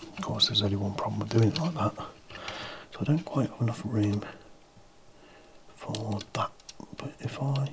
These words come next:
to put that there, is that enough room now? I don't want it sat right on top of the trans-, on top of the transistor, even though they don't get terribly hot. Hmm.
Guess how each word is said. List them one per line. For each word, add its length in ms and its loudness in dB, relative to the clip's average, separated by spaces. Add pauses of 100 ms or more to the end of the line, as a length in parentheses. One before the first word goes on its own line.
(380)
to 60 -16
put 200 -4
that 240 -2
there, 280 4 (100)
is 60 -4
that 200 -4
enough 240 0
room 200 2
now? 240 -2 (1700)
I 40 4
don't 120 2
want 120 4
it 60 0
sat 280 4
right 380 4
on 100 6
top 280 -2
of 80 -2
the 120 -2
trans-, 420 0 (160)
on 140 2
top 200 -4
of 80 0
the 280 4 (280)
transistor, 600 4
even 200 10
though 140 10
they 100 6
don't 200 6
get 180 -2
terribly 420 2
hot. 280 0 (2750)
Hmm. 280 0